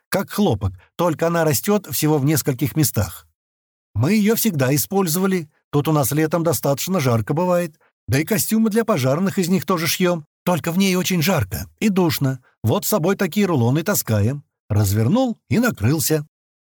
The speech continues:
"Неплохо", произнёс я, снова щупая ткань, которую Гера держал в руках.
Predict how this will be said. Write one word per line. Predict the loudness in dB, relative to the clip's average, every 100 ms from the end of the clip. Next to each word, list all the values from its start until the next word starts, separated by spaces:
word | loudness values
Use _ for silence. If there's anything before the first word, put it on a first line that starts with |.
| -4
"Неплохо", | 0 0 2 2 2 2 0 -2 -8 _
произнёс | 0 2 2 2 0
я, | -2 -2 -4
снова | 0 0 0 -2
щупая | -2 -2 0 -2
ткань, | 0 -2 -2 -2
которую | -2 0 -2 0
Гера | 0 0 0
держал | -2 0 0 0
в | 0
руках. | -2 -2 -4 -8